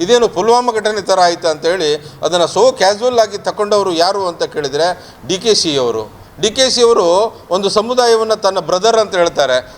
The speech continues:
ಸ್ವಾಮಿ, ನಿಮ್ಮ ಎಷ್ಟನೇ ಬ್ರದರು ಈ ಮರ್ಡರ್‌ನ ಮಾಡಿರುವುದು ಅನ್ನೋದನ್ನು ಸಹಿತ ನಾವು ಕೇಳ್ತಾ ಇದ್ದೀವಿ. ಕಲ್ಲಂಗಡಿ ಹಣ್ಣು ಪ್ರಕರಣ ಆದಾಗ ಏನು ಹಾರಾಟ, ಚೀರಾಟಗಳು, ನಿಜವಾಗಿ ಇವತ್ತು ರಕ್ತದ ಕೋಡಿ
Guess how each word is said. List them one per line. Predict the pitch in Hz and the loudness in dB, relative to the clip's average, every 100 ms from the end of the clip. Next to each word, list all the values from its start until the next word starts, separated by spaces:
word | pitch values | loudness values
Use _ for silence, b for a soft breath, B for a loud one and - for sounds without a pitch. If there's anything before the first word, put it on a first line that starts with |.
| - | -4
ಸ್ವಾಮಿ, | 208 226 233 | -2 0 -2
ನಿಮ್ಮ | 226 214 214 | -2 -2 0
ಎಷ್ಟನೇ | 190 196 226 254 | 0 -2 0 0
ಬ್ರದರು | 208 202 220 202 | 0 0 0 0
ಈ | 185 | -2
ಮರ್ಡರ್‌ನ | 175 175 180 175 | 0 0 -2 -4
ಮಾಡಿರುವುದು | 165 165 160 160 156 | -2 -2 -2 -4 -2
ಅನ್ನೋದನ್ನು | 151 147 151 180 | -4 -4 -4 -4
ಸಹಿತ | 170 170 165 190 151 - B 147 | -4 -4 0 0 -2 -8 B -2
ನಾವು | 156 | -2
ಕೇಳ್ತಾ | 147 156 143 | 0 -4 0
ಇದ್ದೀವಿ. | 131 113 107 104 104 B B | -2 -2 -8 -10 -12 B B
ಕಲ್ಲಂಗಡಿ | 190 240 254 254 | 0 0 0 2
ಹಣ್ಣು | 247 247 233 233 220 208 196 180 | 2 2 2 2 2 2 0 0
ಪ್ರಕರಣ | 202 214 233 | -2 0 2
ಆದಾಗ | 226 220 226 208 175 202 - B 165 | 2 2 0 2 2 2 -2 B -2
ಏನು | 226 247 | 2 2
ಹಾರಾಟ, | 156 147 208 262 254 240 185 | 0 0 2 2 2 2 0
ಚೀರಾಟಗಳು, | - 226 262 247 196 165 143 - 151 | -4 -2 0 0 2 0 -2 -8 -12
ನಿಜವಾಗಿ | 165 196 285 277 262 | -8 0 2 2 2
ಇವತ್ತು | 254 240 240 | -2 -2 0
ರಕ್ತದ | 196 226 277 | -2 -2 -2
ಕೋಡಿ | 240 - 220 254 214 156 175 | -2 0 2 2 2 0 2